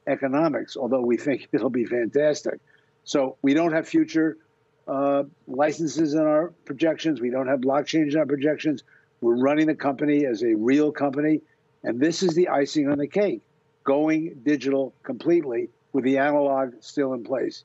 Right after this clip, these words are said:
You know, we have strong earnings. We have a great management team. I think, uh, we have a similar management team that I had at Disney. And if you look around, so many of the companies are run by Disney alumni. And I will say, uh, that,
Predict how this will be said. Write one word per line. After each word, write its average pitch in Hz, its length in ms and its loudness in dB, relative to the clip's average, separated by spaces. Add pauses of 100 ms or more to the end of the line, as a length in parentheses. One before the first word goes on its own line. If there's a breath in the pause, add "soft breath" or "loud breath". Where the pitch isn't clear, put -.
(120)
You 139 80 -2
know, 139 80 2
we 135 120 2
have 113 100 -2
strong 156 400 2
earnings. 147 460 0 (480)
We 135 80 0
have 120 80 0
a 120 40 -4
great 143 400 0
management 135 540 -4
team. 131 400 -6 (480)
I 117 60 -4
think, 175 260 0 (340)
uh, 131 260 -2 (420)
we 160 80 4
have 175 100 2
a 160 60 0
similar 247 360 0
management 156 460 0
team 147 340 0 (380)
that 135 120 2
I 139 60 4
had 135 180 0
at 117 120 -4
Disney. 139 460 0
And 127 200 -10 (300)
if 120 180 -6
you 127 140 2
look 147 160 2
around, 147 500 0 (340)
so 160 240 0
many 147 200 2
of 139 60 2
the 127 80 -4
companies 127 480 -4
are 120 40 -4
run 120 200 -2
by 117 160 0
Disney 117 320 0
alumni. 110 540 -2 (580)
And 143 160 2
I 143 80 2
will 165 240 2
say, 135 480 0 (120)
uh, 120 420 0 (760)
that, 123 300 0